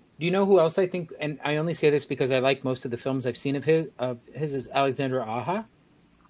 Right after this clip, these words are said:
because visually, his movies are stunning.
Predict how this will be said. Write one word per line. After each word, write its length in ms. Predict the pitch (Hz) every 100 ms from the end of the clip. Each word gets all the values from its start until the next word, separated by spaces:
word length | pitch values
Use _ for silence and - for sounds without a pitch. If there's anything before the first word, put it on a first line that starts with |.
| _ -
because 400 | 165 - 147 - - _ _ _
visually, 680 | 123 156 135 175 196 226 240 _ _ _ _ _
his 180 | 143 151
movies 240 | 160 147 131
are 80 |
stunning. 380 | 117 131 117 101